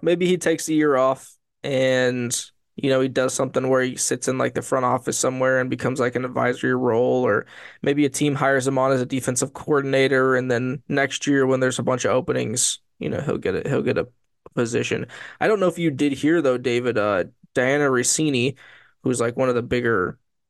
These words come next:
reporters within the N F L, she said that there were some executives that said that w-, he's so big in speaking about Vrabel as a person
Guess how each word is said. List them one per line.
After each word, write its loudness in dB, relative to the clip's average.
reporters 0
within -2
the 0
N 0
F -10
L, 0
she 0
said 0
that -2
there 2
were 0
some 0
executives -2
that 0
said -2
that -2
w-, -4
he's 0
so 2
big 0
in -2
speaking -2
about 0
Vrabel 0
as -4
a 0
person -2